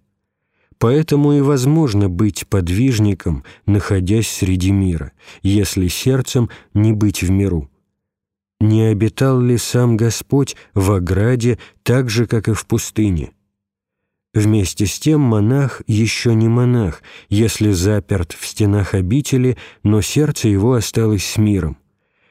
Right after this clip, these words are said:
Если он тянется к миру, оборачивается к нему, он еще не один, не монас, еще не затворился в себе, еще не обрел сокровище в своем сердце.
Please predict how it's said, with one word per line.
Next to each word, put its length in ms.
Если 340
он 200
тянется 540
к 120
миру, 440
оборачивается 1000
к 80
нему, 320
он 220
еще 680
не 200
один, 480
не 200
монас, 640
еще 380
не 160
затворился 720
в 80
себе, 500
еще 360
не 160
обрел 420
сокровище 840
в 80
своем 420
сердце. 560